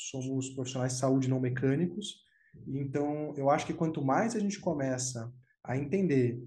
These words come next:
que pra eu poder reabilitar um indivíduo ou promover saúde pra ele no aspecto de saúde funcional,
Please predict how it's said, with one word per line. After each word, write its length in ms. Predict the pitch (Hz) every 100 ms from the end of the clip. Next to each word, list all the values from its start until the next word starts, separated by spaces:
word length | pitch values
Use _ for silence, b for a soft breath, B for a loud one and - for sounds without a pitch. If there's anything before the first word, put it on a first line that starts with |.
| -
que 100 | 123
pra 220 | 131 135
eu 100 | 139
poder 200 | 143 139
reabilitar 520 | 160 156 139 139 151
um 80 | 175
indivíduo 640 | 165 131 143 147 127 120
ou 80 | 123
promover 340 | 135 131 131
saúde 540 | 139 143 135 151 160 131
pra 220 | 135 131
ele 260 | 135 131 131
no 260 | 135 123 -
aspecto 520 | 127 - 131 131 131
de 100 | 123
saúde 220 | 127 131
funcional, 760 | - 135 135 131 131 135 160